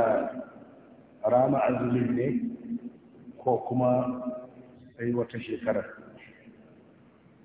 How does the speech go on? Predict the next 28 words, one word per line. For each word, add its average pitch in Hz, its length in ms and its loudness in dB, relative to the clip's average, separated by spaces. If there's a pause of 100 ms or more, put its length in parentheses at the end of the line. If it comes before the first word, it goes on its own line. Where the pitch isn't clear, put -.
Daga 117 240 2
ranar 160 400 4
da 143 80 4 (140)
mace 123 260 -2 (100)
ta 135 80 2
balaga 123 500 0
cikin 123 300 -8
watan 127 360 0
Ramadan, 107 560 0 (2000)
jini 139 320 4
ya 135 120 6
zo 143 140 6
mata, 139 460 2 (360)
idan 127 360 0
ta 139 120 2
gama 151 240 0
al'adarta, 127 680 0 (2250)
ya 180 200 -4
nuna 135 260 4
ta 127 260 4
balaga, 117 600 2 (800)
kuma 123 240 -2
azumi 127 380 2
ya 123 100 6
zama 127 200 2
wajibi 123 540 2
a 110 140 2
kanta - 340 -8